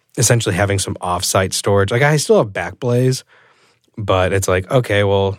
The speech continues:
yet another system that I don't have full control over. And so just to have, like, a nas at home that it's, if I ever need to reach any project anywhere in the world,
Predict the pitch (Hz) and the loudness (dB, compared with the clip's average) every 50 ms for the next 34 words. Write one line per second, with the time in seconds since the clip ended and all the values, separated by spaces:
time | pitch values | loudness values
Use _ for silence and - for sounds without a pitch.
0 | _ _ - - _ - 107 110 113 110 110 104 104 101 98 95 90 - 107 101 | _ _ -20 -18 _ -2 0 0 0 2 0 0 0 2 0 0 -2 -2 -2 -4
1 | - 104 98 90 90 90 90 95 92 90 92 90 90 - 101 95 92 - 87 87 | -4 -4 -4 -2 -2 -2 0 0 0 0 -2 -2 -2 -2 -4 -4 -2 -4 -6 -4
2 | - 101 95 90 85 87 85 90 85 85 92 - - - - - - _ _ - | 0 0 0 0 0 -2 -4 -4 -4 -6 -6 -10 -18 -20 -20 -20 -20 _ _ -6
3 | 95 92 87 - - 90 85 85 85 82 85 90 90 _ _ _ _ _ _ - | -4 -2 -2 0 0 0 2 0 0 -2 -4 -6 -10 _ _ _ _ _ _ -2
4 | - 120 110 - 123 104 90 101 101 98 101 95 92 - 107 98 92 90 90 90 | 0 0 0 2 0 0 0 0 0 0 -2 -2 -4 -4 -6 -4 -4 -4 -4 -2
5 | 90 90 - 90 80 - - 92 90 87 85 82 82 82 87 92 - 90 85 82 | -2 -4 -4 -4 -6 -6 -4 -4 -4 -4 -4 -6 -8 -10 -10 -8 -4 -4 -4 -2
6 | 82 82 82 - - - - - 104 - 95 90 92 90 90 90 90 90 85 87 | -4 -4 -6 -6 -6 -6 -6 -8 -4 -2 0 0 0 0 0 -2 -2 -4 -4 -4
7 | 90 87 90 92 92 92 - - _ - 110 107 107 101 98 - 95 90 87 87 | -4 -2 -2 -2 -2 -2 -4 -6 _ -2 0 2 2 0 0 0 -2 0 0 0
8 | 87 90 85 - - - 110 107 104 98 95 95 95 92 85 82 92 92 90 85 | -2 -4 -6 -8 -6 -4 0 0 2 2 2 2 0 0 -2 -2 -2 -2 -2 -2
9 | 76 69 73 90 | -2 -4 -6 -10